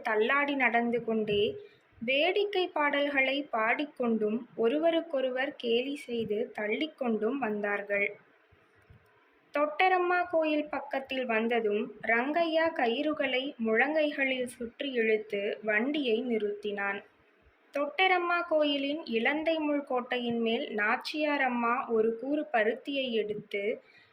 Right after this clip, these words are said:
இரு கைகளிலும் ஏந்தி பயபக்தியோடு அந்த முள் கோட்டையின் மீது போட்டாள்.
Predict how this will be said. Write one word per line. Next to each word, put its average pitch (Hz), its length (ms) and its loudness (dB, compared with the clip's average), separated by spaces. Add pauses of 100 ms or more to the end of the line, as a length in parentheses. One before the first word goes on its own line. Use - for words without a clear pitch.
(160)
இரு 359 280 2
கைகளிலும் 302 800 2
ஏந்தி 240 420 0 (260)
பயபக்தியோடு 269 1040 -2 (120)
அந்த 233 360 2
முள் 233 300 0
கோட்டையின் 262 560 -2
மீது 214 320 0
போட்டாள். 208 560 -2